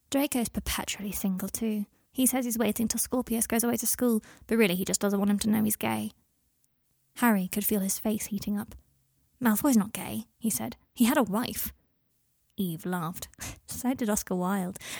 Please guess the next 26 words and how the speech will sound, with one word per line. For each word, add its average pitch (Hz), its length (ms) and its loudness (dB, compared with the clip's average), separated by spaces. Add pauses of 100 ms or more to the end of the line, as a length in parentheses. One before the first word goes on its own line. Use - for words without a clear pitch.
(140)
And 240 140 10
I - 20 8
didn't 311 220 6
just 233 240 4
out 226 260 4
Draco, 202 340 -2
by - 120 -4
the - 120 -6
way. - 180 -8
He's - 200 0
not 277 160 0 (220)
secretive - 600 0
about - 280 -4
it - 100 -6
generally, 208 640 0
just - 240 -2
around 190 200 0
Scorpius." - 600 -4 (1040)
"Scorpius 190 540 0
doesn't 196 240 0
strike - 320 -2
me 190 100 0
as 208 100 -2
a 185 60 -2
virulent 185 520 4
homophobe," 196 640 2